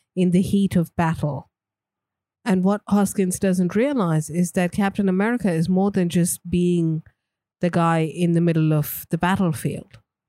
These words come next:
There's far more to it. And that's the same problem that they're having right now, minus the serum, because they're looking at this as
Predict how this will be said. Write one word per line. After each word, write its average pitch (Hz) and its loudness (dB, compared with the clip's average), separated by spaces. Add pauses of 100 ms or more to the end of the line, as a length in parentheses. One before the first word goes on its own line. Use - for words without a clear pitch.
(600)
There's 180 0
far 190 0
more 180 2
to 208 0
it. 151 -2
And 170 -4
that's 175 -2
the 180 0
same 185 0
problem 170 0 (300)
that 165 -2
they're 165 2
having 185 2
right 160 0
now, 175 -2
minus 254 0
the 190 -4
serum, 214 0
because 175 0 (480)
they're 190 2
looking 247 0
at 170 -2
this 160 -2
as 165 -2